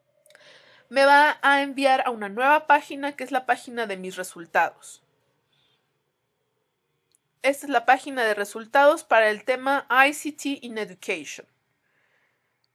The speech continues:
Vamos a ver cuántos artículos podemos, eh, encontrar con este término de búsqueda,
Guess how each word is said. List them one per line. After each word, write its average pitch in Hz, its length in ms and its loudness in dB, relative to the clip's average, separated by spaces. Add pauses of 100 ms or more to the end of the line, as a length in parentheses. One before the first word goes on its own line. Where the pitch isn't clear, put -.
(400)
Vamos 202 320 -6
a 196 80 0
ver 202 220 -2
cuántos 220 400 -2
artículos 269 680 0
podemos, 214 580 -6
eh, 196 400 -6
encontrar 202 640 0
con 202 220 -10
este 208 480 -6
término 208 440 -6
de 240 100 0
búsqueda, 311 640 2